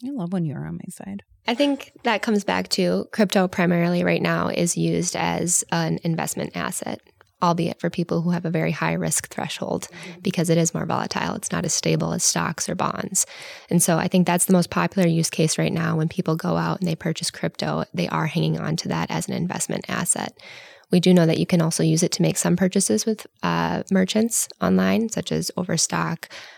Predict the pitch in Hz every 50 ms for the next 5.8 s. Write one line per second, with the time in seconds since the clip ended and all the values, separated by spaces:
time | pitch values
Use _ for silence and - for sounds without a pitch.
0 | - - - 170 170 170 160 156 - 165 165 160 160 165 170 170 - - 180 175
1 | 170 165 165 165 165 _ - - - 82 - - - - - - - - - -
2 | - 170 165 175 170 165 160 165 165 156 - _ _ - - - 185 - - 196
3 | 202 196 180 - 175 165 170 165 - - - - 175 170 170 - _ _ _ _
4 | _ _ _ _ _ _ _ _ _ _ _ _ _ _ _ _ _ - 170 170
5 | 156 - - - 156 156 151 156 165 - - 165 160 165 170